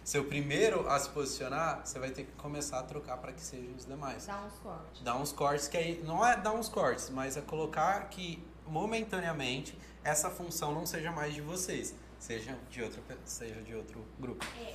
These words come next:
Speaker 2: o que aconteceu foi o seguinte: é,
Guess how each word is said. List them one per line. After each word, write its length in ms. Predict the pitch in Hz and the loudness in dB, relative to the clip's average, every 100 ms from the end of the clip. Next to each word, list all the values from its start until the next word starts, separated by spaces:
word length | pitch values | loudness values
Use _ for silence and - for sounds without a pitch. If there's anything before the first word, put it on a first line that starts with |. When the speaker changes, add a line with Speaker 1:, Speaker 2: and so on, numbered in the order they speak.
| - | -10
Speaker 2:
o 120 | 262 - | -12 -12
que 140 | 330 | -10
aconteceu 580 | 349 349 277 240 233 - 262 | -8 -8 -10 -10 -10 -10 -10
foi 100 | - | -10
o 60 | |
seguinte: 520 | 151 185 - - - 170 - - - - | -8 -10 -10 -12 -14 -14 -14 -16 -16 -14
é, 680 | 202 220 226 220 214 208 202 | -10 -6 -6 -6 -6 -6 -8